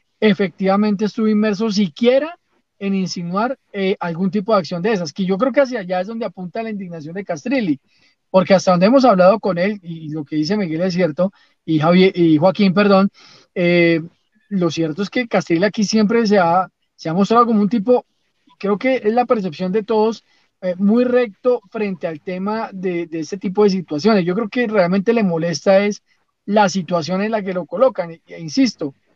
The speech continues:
la N F P tiene que tomar una decisión, pero para mí, en mi sentir, creo que es la menos correcta. Creo que apenas se sintió presionada, de inmediato abandonó a Castrilli y dijo, "Sigamos", y aquí no ha pasado nada, y se va a la cuerda más débil.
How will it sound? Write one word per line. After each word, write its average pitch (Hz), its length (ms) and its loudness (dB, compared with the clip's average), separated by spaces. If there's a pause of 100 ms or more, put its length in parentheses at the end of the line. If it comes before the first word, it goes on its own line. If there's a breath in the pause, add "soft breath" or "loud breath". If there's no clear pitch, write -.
la 180 300 4
N 233 180 6
F 247 160 4
P 233 300 4 (600)
tiene 202 220 4
que 277 80 4
tomar 190 220 0
una 240 100 0
decisión, 208 500 -2 (480)
pero 196 280 2 (180)
para 196 320 2
mí, 233 300 2
en 185 80 -2
mi 180 100 -4
sentir, 190 380 -6
creo 226 180 -2
que 226 80 -4
es 240 40 -2
la 233 100 0
menos 240 260 -4
correcta. 196 460 -2
Creo 196 120 -2
que 262 220 0
apenas 233 400 2
se 269 100 0
sintió 208 320 0
presionada, 226 680 -2 (460)
de 196 160 2
inmediato 196 500 4
abandonó 214 260 0
a 196 60 -2
Castrilli 247 560 -4
y 196 100 -4
dijo, 208 340 0 (220)
"Sigamos", 254 640 2 (120)
y 185 140 -4
aquí 185 220 -4
no 220 60 -2
ha 214 40 0
pasado 226 320 -2
nada, 247 320 -2
y 190 140 -6
se 175 120 -4
va 170 120 2
a - 20 0
la 202 100 0
cuerda 196 300 -2
más 190 160 -2
débil. 135 240 -12